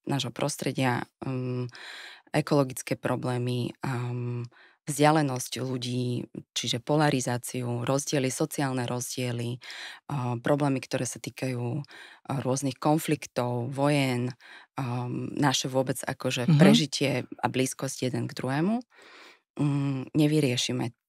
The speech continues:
Speaker 1: týmito princípmi a sú to princípy spolupráce, inklúzie, ehm, empatie, vcítenia sa do toho druhého človeka, ehm, schopnosť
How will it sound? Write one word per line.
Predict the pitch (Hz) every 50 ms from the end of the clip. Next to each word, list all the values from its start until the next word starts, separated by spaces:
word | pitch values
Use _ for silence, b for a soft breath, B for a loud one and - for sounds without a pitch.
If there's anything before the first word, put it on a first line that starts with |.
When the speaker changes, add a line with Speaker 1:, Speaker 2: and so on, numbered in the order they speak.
| _ _ _ _ _ _ _ _ - -
Speaker 1:
týmito | 135 123 120 120 117 - 147 -
princípmi | - 160 170 170 - - 175 - _ _ - 180 180 196 208 -
a | - 147
sú | - - 147 -
to | - 147
princípy | - 131 135 131 127 - - - - 127
spolupráce, | - - - 139 139 143 147 - 139 131 127 131 127 - - 123 123 123 123 123 B B B B B B B 139
inklúzie, | 147 143 143 - 143 135 127 - 120 120 123 120 120 120 120 123 B B B B B B B -
ehm, | 135 135 123 123 127 127 120 117 - - -
empatie, | - 139 143 143 - 156 147 - - 131 131 127 123 120 120 -
vcítenia | - - 143 143 - 165 160 147 131 127 -
sa | - 135
do | 131 - 123
toho | - 131 123 117
druhého | 120 - 120 123 120 120 120 -
človeka, | - - 123 120 123 120 - - 123 127 120 - B B B B B B B B - -
ehm, | 131 127 127 127 127 123 123 120 120 123 -
schopnosť | - - - 147 147 - 147 135 131 - - - - -